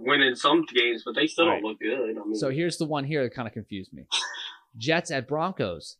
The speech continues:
Speaker 2: Broncos open up as a point and a half favorites.
Speaker 1: Po-, uh, only a point?
Speaker 2: Point and a half. I'm taking the Jets to win this money line.
Speaker 1: Oh my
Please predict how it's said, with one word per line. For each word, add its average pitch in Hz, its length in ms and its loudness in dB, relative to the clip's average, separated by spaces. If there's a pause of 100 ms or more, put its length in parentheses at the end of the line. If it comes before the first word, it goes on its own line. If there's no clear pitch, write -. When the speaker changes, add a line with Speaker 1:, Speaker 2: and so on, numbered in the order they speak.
(100)
Speaker 2:
Broncos 135 440 -4
open 117 240 -6
up 127 180 -6
as 123 180 -4
a 120 60 -6
point 147 320 -6
and 127 80 -6
a - 20 -6
half 127 200 -6
favorites. - 560 -8 (1300)
Speaker 1:
Po-, - 140 0
uh, - 200 2
only 139 240 6
a 143 60 8
point? 143 400 4 (300)
Speaker 2:
Point 143 240 -6
and 135 100 -4
a - 20 -2
half. 107 200 -6 (2000)
I'm 139 180 -6
taking 156 300 -2
the 110 60 -4
Jets 101 440 -6
to 107 100 -12
win 98 220 -10
this 85 240 -16
money 87 220 -16
line. 65 260 -20 (1200)
Speaker 1:
Oh 107 280 -2
my - 280 -8